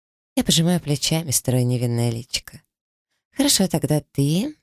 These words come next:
Ты вообще будешь ходить у меня без трусов в моём доме».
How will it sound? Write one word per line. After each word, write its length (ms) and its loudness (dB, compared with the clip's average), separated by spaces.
Ты 140 -2
вообще 320 0
будешь 240 -2
ходить 340 -2
у 20 -2
меня 180 0
без 180 -2
трусов 520 -2
в 140 -4
моём 420 0
доме». 360 -10